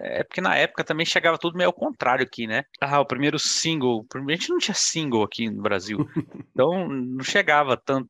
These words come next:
Speaker 1: tão assim, né? Então eu lembro que eu vi a primeira vez o clipe, que esse, cara, era o clipe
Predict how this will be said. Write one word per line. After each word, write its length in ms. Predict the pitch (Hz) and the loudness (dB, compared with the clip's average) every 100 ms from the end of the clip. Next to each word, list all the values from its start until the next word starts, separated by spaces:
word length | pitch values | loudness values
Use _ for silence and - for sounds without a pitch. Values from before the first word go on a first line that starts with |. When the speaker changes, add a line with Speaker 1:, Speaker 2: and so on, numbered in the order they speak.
| - | -2
Speaker 1:
tão 220 | 139 135 | 2 2
assim, 260 | 120 123 113 | 0 -4 -4
né? 180 | 113 - _ _ _ _ _ _ _ _ - | -6 -10 _ _ _ _ _ _ _ _ -12
Então 260 | 131 - 165 | -4 2 4
eu 80 | 180 | 6
lembro 260 | 180 180 | 4 0
que 120 | - 180 | -2 -2
eu 40 | |
vi 300 | - 165 175 | -2 -2 0
a 40 | |
primeira 300 | - 160 180 | 0 2 4
vez 220 | 165 185 175 | 4 2 0
o 80 | |
clipe, 640 | - - 165 202 - - - _ _ _ - | -6 -6 -4 -6 -8 -16 -16 _ _ _ -14
que 300 | - 123 135 | -4 0 2
esse, 340 | 135 - - | 0 -4 -8
cara, 300 | - 156 151 | -6 -6 -4
era 140 | 165 160 | -6 -8
o 80 | - | -6
clipe 640 | 175 202 214 214 - 208 | -2 0 0 -4 -4 -6